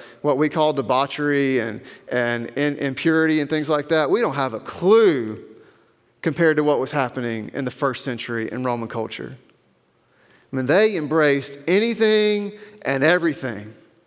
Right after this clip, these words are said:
And yet these followers of Jesus came along and said, "No, it's not like a contract that you can walk in and walk out of. This is a lifelong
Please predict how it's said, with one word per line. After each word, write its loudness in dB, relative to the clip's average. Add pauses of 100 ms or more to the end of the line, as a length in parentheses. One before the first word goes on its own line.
(760)
And 0
yet 4
these 0
followers 4
of -2
Jesus -2
came 0
along 4
and -4
said, 2
"No, 4
it's -2
not -2
like 0
a 2
contract 0
that -2
you -4
can -2
walk 2
in 0
and 0
walk 2
out 2
of. 0
This 0
is 0
a 6
lifelong 4